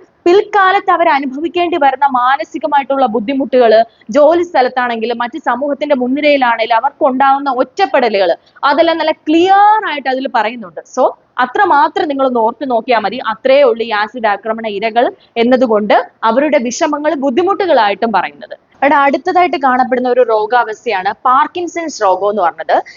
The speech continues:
ഈ പാർക്കിൻസൺസ് രോഗം എന്ന് പറഞ്ഞാൽ കൂടുതലും കണ്ടുവരുന്നത് പ്രായമായ ആൾക്ക്, ആളുകൾക്കിടയിലാണ് പാർക്കിൻസൺസ് എന്ന് പറഞ്ഞ രോഗാവസ്ഥ കണ്ടുവരുന്നത്.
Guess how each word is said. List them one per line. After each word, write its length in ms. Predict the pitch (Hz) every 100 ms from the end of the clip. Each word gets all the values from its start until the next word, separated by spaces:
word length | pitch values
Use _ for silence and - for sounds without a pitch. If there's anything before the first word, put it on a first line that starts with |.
| -
ഈ 160 | 339 381
പാർക്കിൻസൺസ് 800 | 320 311 339 392 359 381 339 277
രോഗം 260 | 247 254
എന്ന് 120 | 277
പറഞ്ഞാൽ 240 | 254 226 233
കൂടുതലും 540 | 285 294 311 359 370
കണ്ടുവരുന്നത് 640 | 294 233 254 240 226 220 240
പ്രായമായ 640 | 247 254 277 330 330 330 311
ആൾക്ക്, 320 | 226 233 269 -
ആളുകൾക്കിടയിലാണ് 1400 | 220 226 269 269 269 262 214 247 214 160 208 - _ _ -
പാർക്കിൻസൺസ് 680 | 269 294 311 381 370 359 339
എന്ന് 140 | 294
പറഞ്ഞ 160 | 240 240
രോഗാവസ്ഥ 560 | 254 226 226 220 240
കണ്ടുവരുന്നത്. 600 | 220 202 202 160 156 -